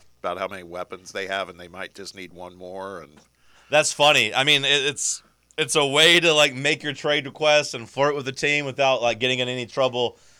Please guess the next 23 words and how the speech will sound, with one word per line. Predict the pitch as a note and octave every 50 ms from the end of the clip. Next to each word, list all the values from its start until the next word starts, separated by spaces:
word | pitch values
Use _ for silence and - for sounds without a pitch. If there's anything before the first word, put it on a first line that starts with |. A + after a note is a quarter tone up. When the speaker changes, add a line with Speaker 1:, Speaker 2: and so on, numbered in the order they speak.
| _ _ _ _ _ _
Speaker 2:
from | - C#3+ C#3 C3
the | A#2+
league | A2 A#2+ B2+ C3 C3+ C3 C3 A#2 -
for | - G#2
tampering | - - C3+ C3 C3+ C3+ B2+ C#3+ C3+ C3 C3 C3 C3 C3 B2+ B2+ A#2+
or | A2+ A2
doing | A2 B2 B2+ B2 B2 B2
anything | A#2+ A#2+ A#2 - B2 A#2+ A#2+ A#2
that's | A2 G2+ - -
deemed | G#2+ G2+ A#2 A#2+ A#2+ A#2+ A#2 A2 G2+ F2+
bad. | A#2+ G#2+ G#2+ A2 A2+ A#2 A#2 A2+ A2+ A2+
It's | A2+ - _ _ _ _ _ _ _ - -
just | C#3
like, | D#3+ D#3+
"No, | E3 G3
I'm | G3+ G#3 G3+
just | G3 F#3
having | - F3+ F3+ F3+
a | F3
podcast | D3+ - F3 F3+ F3 - - E3 D3 C#3 -
conversation. | D3 C#3 B2 A2+ - - A#2+ A2 G#2 - A#2+
It's | B2 A#2 -
fun. | - D#3+ D#3 D3 B2+ A2 F#2+ F2+